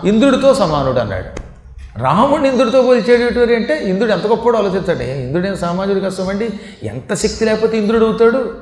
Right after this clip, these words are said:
ఒక మహాశక్తి లేకపోతే ఆ స్థాయికి ఏం వెళ్ళరు వాళ్ళు. ఈయన కూడా పరాక్రమంలో ఇంద్రుడు, శ్రీ విలసితమూర్తి, ఇంకా సంపదలకి లెక్కే లేదు. ఆయన దగ్గర ఉన్న సంపద ఆనాడు ఎవరి దగ్గర లేదు.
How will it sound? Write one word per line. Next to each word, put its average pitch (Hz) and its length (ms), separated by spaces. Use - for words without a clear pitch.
ఒక 110 120
మహాశక్తి 208 680
లేకపోతే 202 500
ఆ 160 100
స్థాయికి 185 460
ఏం 196 100
వెళ్ళరు 175 240
వాళ్ళు. 120 220
ఈయన 202 220
కూడా 196 540
పరాక్రమంలో 180 960
ఇంద్రుడు, 147 540
శ్రీ 240 400
విలసితమూర్తి, 202 1160
ఇంకా 160 200
సంపదలకి 202 800
లెక్కే 196 360
లేదు. 185 220
ఆయన 156 360
దగ్గర 156 280
ఉన్న 151 180
సంపద 165 420
ఆనాడు 170 380
ఎవరి 165 200
దగ్గర 196 240
లేదు. 147 260